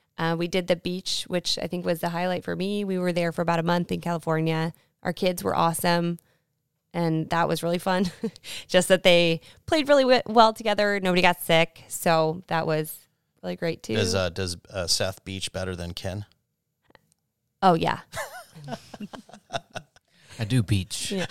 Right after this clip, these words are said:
Speaker 2: <laughs> I do beach.
Speaker 3: Yeah, probably the highlight was how well our kids played together.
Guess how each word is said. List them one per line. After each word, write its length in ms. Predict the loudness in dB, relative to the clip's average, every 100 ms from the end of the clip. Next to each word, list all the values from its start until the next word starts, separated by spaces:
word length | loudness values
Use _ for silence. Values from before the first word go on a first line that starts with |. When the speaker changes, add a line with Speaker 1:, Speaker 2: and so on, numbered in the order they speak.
| -10
Speaker 2:
<laughs> 160 | -8 -2
I 60 |
do 140 | -2 -4
beach. 360 | -10 -16 -18 -18 -20 _ -20 _ -10
Speaker 3:
Yeah, 60 | 0
probably 240 | 2 4
the 80 | 4
highlight 340 | 6 6 4 2
was 180 | -2
how 140 | 0 0
well 160 | 2
our 140 | 0 0
kids 220 | -4 -4
played 260 | -6 -6 -4
together. 400 | -2 0 -2